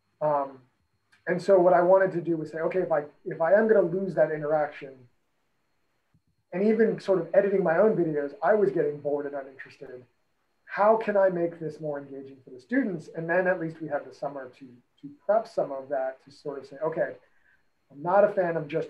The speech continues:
recording myself talking over the PowerPoint slides. How can I make this more engaging in a way that will help the students stay interested and, and engaged throughout the whole,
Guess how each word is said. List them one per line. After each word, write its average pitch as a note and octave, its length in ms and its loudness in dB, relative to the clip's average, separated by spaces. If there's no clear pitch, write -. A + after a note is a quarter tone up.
recording D3 460 -4
myself C#3 400 -8
talking F3 440 -4
over D3 140 -4
the D3 60 -6
PowerPoint C#3 560 -8
slides. C3 300 -12
How F3 260 0
can F#3+ 160 -2
I F3+ 100 0
make D#3+ 240 -4
this D#3 200 -10
more D3 200 -8
engaging C#3+ 540 -10
in C#3 120 -18
a C#3 40 -14
way C3 440 -10
that B2+ 320 -8
will E3 160 -2
help G3+ 360 2
the F3 120 -2
students D3+ 440 -8
stay C#3+ 460 -8
interested C#3+ 460 -16
and, C3 100 -20
and C3+ 100 -20
engaged C3 480 -18
throughout B2 280 -12
the A#2+ 60 -20
whole, B2 320 -20